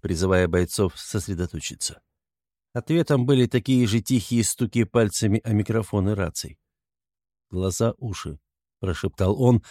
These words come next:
хотя мог бы и не напоминать бойцам их обязанности. Это была далеко не первая десантная вылазка группы за линию фронта,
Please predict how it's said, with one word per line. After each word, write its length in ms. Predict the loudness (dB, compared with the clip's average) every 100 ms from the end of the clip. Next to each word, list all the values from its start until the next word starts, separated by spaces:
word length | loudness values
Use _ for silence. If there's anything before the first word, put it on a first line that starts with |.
| -20 -6
хотя 260 | 2 4
мог 240 | 6 4 4
бы 120 | 2
и 160 | 4
не 100 | 4
напоминать 560 | 4 2 0 2 2 0
бойцам 440 | -2 -2 -2 -2 -2
их 180 | -10 -8
обязанности. 760 | -6 -6 -4 -6 -6 -6 -8 -8 _ _ _ _ _ _
Это 220 | -2 2
была 240 | 4 6 6
далеко 400 | 6 4 6 6
не 160 | 6
первая 460 | 4 4 6 6 4
десантная 640 | 2 0 2 2 4 4 4
вылазка 440 | 4 2 2 0
группы 360 | 2 2 2 2
за 160 | 2
линию 320 | 2 4 2
фронта, 580 | 2 0 0 0 -8 -12